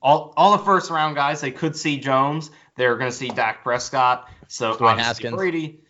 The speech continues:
Speaker 1: So, uh, and Dwayne Haskins potentially. So a lot
Speaker 2: Yeah, but,
Speaker 1: of
Speaker 2: but
Speaker 1: good
Speaker 2: Jones,
Speaker 1: quarterback
Speaker 2: but
Speaker 1: matchups.
Speaker 2: Jones is just the,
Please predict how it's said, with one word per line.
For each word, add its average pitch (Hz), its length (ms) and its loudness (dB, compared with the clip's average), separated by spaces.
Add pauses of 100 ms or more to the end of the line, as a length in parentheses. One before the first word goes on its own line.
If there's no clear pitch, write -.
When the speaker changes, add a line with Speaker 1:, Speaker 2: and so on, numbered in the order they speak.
(120)
Speaker 1:
So, 123 340 -4
uh, 113 320 0
and 147 200 2
Dwayne 143 260 -4
Haskins 127 520 -4
potentially. 120 600 -6
So 113 400 -4 (140)
a 117 80 -10
lot 127 120 -6
Speaker 2:
Yeah, 285 140 8
but, 247 120 6
Speaker 1:
of 214 60 -4
Speaker 2:
but 226 100 6
Speaker 1:
good 160 60 -4
Speaker 2:
Jones, 226 500 6
Speaker 1:
quarterback - 120 -12
Speaker 2:
but 196 120 4
Speaker 1:
matchups. - 60 -8
Speaker 2:
Jones 214 320 6
is 175 140 0
just 175 360 0
the, 135 480 -4